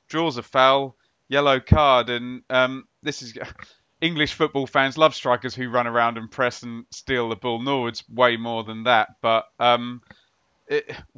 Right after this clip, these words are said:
a clear instance yesterday where already had a, had a big, a big impact on the game. Norwood's pressing. Talk to me about Norwood's. But was he trying too hard? Did, did Steve say in the, in the chat? Um,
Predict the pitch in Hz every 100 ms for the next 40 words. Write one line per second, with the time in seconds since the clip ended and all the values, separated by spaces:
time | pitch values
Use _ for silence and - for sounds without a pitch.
0 | 127 - 151 143 - - 180 175 151 151
1 | 151 - 131 127 143 143 - 117 117 123
2 | 127 127 135 135 127 117 120 117 101 _
3 | - 120 113 95 147 131 104 - - _
4 | _ _ _ - 107 - 135 131 117 123
5 | 113 - 117 117 131 120 117 127 131 117
6 | - - 127 - 113 143 135 135 139 135
7 | 127 131 127 117 - - _ _ _ _
8 | - 143 131 123 - 143 139 143 135 143
9 | 139 131 123 - 127 - - 139 - 143
10 | 131 131 131 127 131 131 127 - 139 131
11 | - 127 127 127 131 120